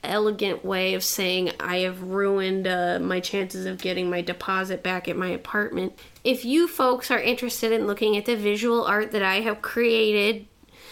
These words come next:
um, you can go to at Whore for Poor on Instagram. So W H O R E F O R P O U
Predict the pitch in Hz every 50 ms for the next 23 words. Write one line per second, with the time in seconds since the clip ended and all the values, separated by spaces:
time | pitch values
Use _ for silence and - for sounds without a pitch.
0 | - - - - - - 214 196 196 196 190 196 202 196 - 202 190 196 - 202
1 | 190 190 196 202 196 - - 214 196 196 - - - 196 196 202 214 226 - -
2 | - - - - - - - - - - - 262 277 294 302 302 294 - - -
3 | 277 285 285 - - - 285 277 254 214 196 180 190 202 233 240 233 - - -
4 | - - - - 202 208 190 202 202 220 214 - - 196 185 - 185 180 180 185
5 | 190 190 196 - - - - 185 190 190 190 - - 202 202 202 202 214 214 220
6 | 214 - - - 202 214 220 214 - - - - - 202 202 214 233 240 - -
7 | 190 202 214 220 226 - - - 208 202 202 214 240 240 247 - - - - -
8 | - - - - 208 226 240 240 - 240 233 233 226 - - 202 202 202 208 233
9 | 240 - - - - - - 269 277 285 - - - 220 233 233 233 226 202 214
10 | 226 233 240 240 - - -